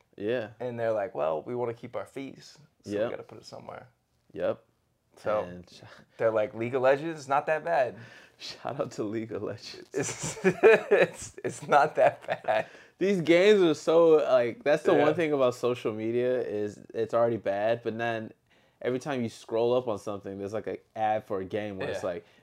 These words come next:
Speaker 1: "Bet you can't beat this," or, like, you know,
Speaker 2: Yeah.
Speaker 1: uh, the zombie game. Do you see
Speaker 2: Yes,
Speaker 1: that one?
Speaker 2: all the time.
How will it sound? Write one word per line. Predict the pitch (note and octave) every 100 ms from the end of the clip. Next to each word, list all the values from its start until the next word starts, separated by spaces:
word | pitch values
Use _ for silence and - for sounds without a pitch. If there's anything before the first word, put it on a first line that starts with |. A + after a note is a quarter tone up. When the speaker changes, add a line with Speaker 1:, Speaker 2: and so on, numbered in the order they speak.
| _
Speaker 1:
"Bet | - A2+
you | G2
can't | - A#2 G2
beat | A2 G2 -
this," | A#2 G#2 - -
or, | - A2
like, | G#2+ G#2 A#2+
you | A2+
know, | A2+
Speaker 2:
Yeah. | F#2
Speaker 1:
uh, | G2+ G2+
the | F#2+
zombie | F#2+ A2 A#2 C3
game. | C3 C#3 C#3+
Do | B2+
you | B2
see | A#2+
Speaker 2:
Yes, | C#3+ C#3+
Speaker 1:
that |
one? | D#3
Speaker 2:
all | D#3 C#3+
the | C#3
time. | C3 A#2